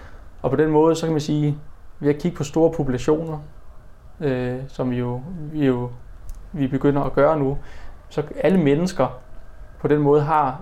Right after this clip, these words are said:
en unik, i hvert fald en unik, helt unik variant. Og vi har tyve tusind gener,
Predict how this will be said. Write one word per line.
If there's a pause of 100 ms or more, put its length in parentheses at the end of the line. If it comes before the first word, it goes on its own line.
(100)
en
unik,
i
hvert
fald
en
unik,
helt
unik
variant. (2000)
Og
vi
har
tyve
tusind
gener,